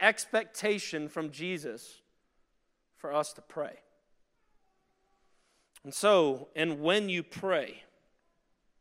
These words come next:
when I preached on the armor of God, I talked about prayer. And I talked about, and it's all throughout this simple prayer,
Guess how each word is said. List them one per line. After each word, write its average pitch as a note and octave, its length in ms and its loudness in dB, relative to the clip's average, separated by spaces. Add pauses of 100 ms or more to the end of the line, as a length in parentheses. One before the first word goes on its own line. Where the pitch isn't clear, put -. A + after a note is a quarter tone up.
(600)
when C#3+ 100 -4
I C#3+ 80 4
preached F3 400 -4
on D3+ 140 2
the C#3 80 0
armor D3+ 320 4
of C3 160 -4
God, C#3+ 340 4
I B2 80 -2
talked D3 340 -4
about B2+ 360 -2
prayer. A#2 480 -6 (800)
And C3+ 100 -4
I C3 40 -4
talked E3 340 -2
about, C#3 360 4
and C3 140 -6
it's - 140 -10 (100)
all D#3 320 2
throughout C#3+ 520 -2
this - 440 -12 (520)
simple - 420 -12
prayer, A#2+ 420 -12